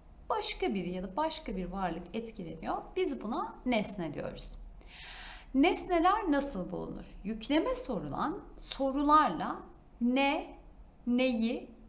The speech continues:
kimi sorularıyla bulunur. Bu yüzden de ikiye ayrılır. Belirtin nesne ve belirtisiz nesne olmak üzere. Şimdi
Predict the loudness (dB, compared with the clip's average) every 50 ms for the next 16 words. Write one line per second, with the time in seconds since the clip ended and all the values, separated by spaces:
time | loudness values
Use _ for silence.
0 | -20 -14 -6 0 2 2 4 2 0 -2 -4 -8 -10 -10 -4 -2 -2 0 0 0
1 | 0 0 -2 -2 -6 -6 -6 -4 -4 -4 -4 -2 -2 -2 0 0 0 0 0 0
2 | 2 2 2 0 -2 -4 -4 -4 -8 -12 -14 -16 -16 -18 -16 -16 -14 -6 -2 2
3 | 4 6 6 6 4 2 -2 -4 -6 -6 -6 -8 -12 -14 -16 -16 -6 -4 0 2
4 | 2 2 2 0 0 -4 -4 -2 -2 -4 -4 -4 -4 -4 -4 -2 0 0 2 2
5 | 2 0 -2 -4 -8 -10 -8 -4 -2 0 0 0 0 0 0 0 0 -2 0 2
6 | 4 4 4 4 2 0 0 0 0 -4 -8 -8 -8 -2 0 0 0 2 0 -2
7 | -2 -4 -6 -6 -8 -10 -12 -16 -18 -18 -18 -18 -18 -18 -18 -16 -12 -8 -4 0
8 | 2 4 4 4 2 0 -4